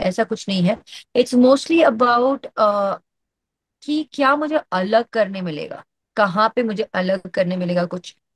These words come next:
as, अ, अ, a performer। मुझे एक, अ, खुद को एक challenge देना है कि मैं कुछ अलग करके दिखा सकती हूँ, because I don't want to be seen in that same light, uh, जहाँ मैं, अम, टीवी पे मैं वही, अ,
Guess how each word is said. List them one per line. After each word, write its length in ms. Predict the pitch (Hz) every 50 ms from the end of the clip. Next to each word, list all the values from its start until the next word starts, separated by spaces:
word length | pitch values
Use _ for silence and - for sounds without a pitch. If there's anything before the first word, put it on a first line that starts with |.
| _ -
as, 400 | 208 196 196 196 196 175 170 -
अ, 140 | - - 202 185 180 175 170 170 165 165 -
अ, 280 | - 190 180 202 175 190
a 40 | 180
performer। 680 | - 175 - 196 185 180 185 185 175 175 180 - -
मुझे 520 | 180 180 180 170 180 185 180 180 170 - _ - - -
एक, 260 | - 202 196 175 -
अ, 260 | - 190 175 170 165 165 - _ _ _ _ _ - - _ _ -
खुद 160 | 254 262 -
को 360 | - - 285 285 277 247 - _ _ _ _ _ _ _ _ -
एक 160 | 240 233 202 -
challenge 380 | 240 202 190 190 190 208 202
देना 180 | 196 190 185 185
है 100 | 190 196
कि 120 | - 202
मैं 160 | 196 190 190
कुछ 320 | 185 220 190 - - - - _ _ _ _ _ _ _
अलग 220 | - 190 185 185 185
करके 280 | - 202 190 170 180
दिखा 360 | 175 170 160 - 170 151 170 170
सकती 340 | 170 - 170 _ - -
हूँ, 120 | 170 160 160
because 240 | - 196 208 202 208
I 60 | 226
don't 160 | 247 247 226
want 200 | 202 202 208 196
to 100 | 233 208 214
be 180 | 226 - -
seen 320 | - 214 214 196 - 208 208
in 60 | 202
that 140 | 208 196 180 - 190
same 180 | 185 185 185
light, 360 | 185 156 165 170 - - - - _ _ _ _ _ _ _ -
uh, 340 | - 190 185 180 175 170 170
जहाँ 560 | 170 185 185 175 175 175 170 170 - - - - -
मैं, 380 | - 180 180 170 170 170 165 - - _ _ _ _ -
अम, 200 | 202 180 185 185
टीवी 300 | 185 233 214 185 214 214
पे 180 | 202 208 202 196 - - -
मैं 280 | 202 226 208 214 208 - _ _ _ _ _ _ _ -
वही, 400 | 202 220 220 220 233 233 233 233
अ, 100 | - -